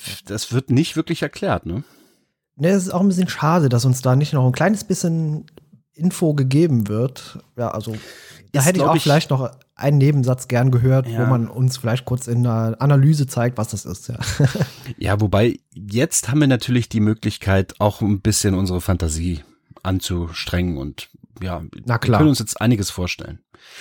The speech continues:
Speaker 2: Ist in Ordnung, wenn uns so ein bisschen Platz gelassen wird zum Fantasieren. Aber,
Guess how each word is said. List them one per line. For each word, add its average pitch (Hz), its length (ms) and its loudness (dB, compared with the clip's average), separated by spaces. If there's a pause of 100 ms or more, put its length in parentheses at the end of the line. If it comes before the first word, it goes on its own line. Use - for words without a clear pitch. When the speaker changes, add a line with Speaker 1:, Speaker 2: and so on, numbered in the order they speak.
(540)
Speaker 2:
Ist - 140 0
in 135 80 6
Ordnung, 110 260 4
wenn 95 140 4
uns 92 160 0
so - 80 -6
ein 98 60 0
bisschen 95 240 -2
Platz - 240 -4
gelassen 85 320 -4
wird 82 140 -8
zum 82 460 -6 (320)
Fantasieren. 104 880 0 (200)
Aber, 113 500 4